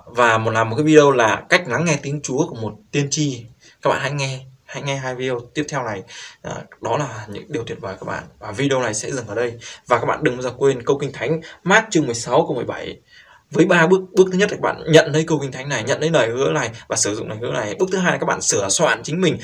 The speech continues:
để đuổi được những con quỷ to hơn, chữa được các loại bệnh khó khăn hơn và vượt qua được những gian nan thử thách lớn hơn. Đó là bước thứ hai, bạn phải chuẩn bị chính mình và luôn luôn chuẩn bị chính mình. Và bước thứ ba là các bạn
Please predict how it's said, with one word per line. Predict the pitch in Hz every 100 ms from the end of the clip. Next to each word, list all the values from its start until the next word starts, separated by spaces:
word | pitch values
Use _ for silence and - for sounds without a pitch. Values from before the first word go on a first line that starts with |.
| - -
để | 131
đuổi | 147 104
được | 123
những | 139
con | 180 170
quỷ | 104 95
to | 143
hơn, | 170 170
chữa | 190 -
được | -
các | - -
loại | 147 120 104 -
bệnh | - - _ -
khó | 131
khăn | 160 151 160
hơn | 156 117 - - - _
và | 123 117
vượt | 127 -
qua | 180 170
được | 147
những | 143 214 202
gian | 156 160 165
nan | 156
thử | -
thách | 143 151
lớn | 147
hơn. | 185 160 - - - - -
Đó | 139
là | 147
bước | 156
thứ | 165
hai, | 165 160 143 135 - _
bạn | 120 127 143
phải | 131
chuẩn | 107
bị | 117 -
chính | 151
mình | 156 117
và |
luôn | 143 202
luôn | 196
chuẩn | 135 104
bị | -
chính | 160
mình. | 131
Và | 113 -
bước | 208
thứ | 208
ba | 190 180 - - -
là | 127 127
các | 123
bạn | 160 95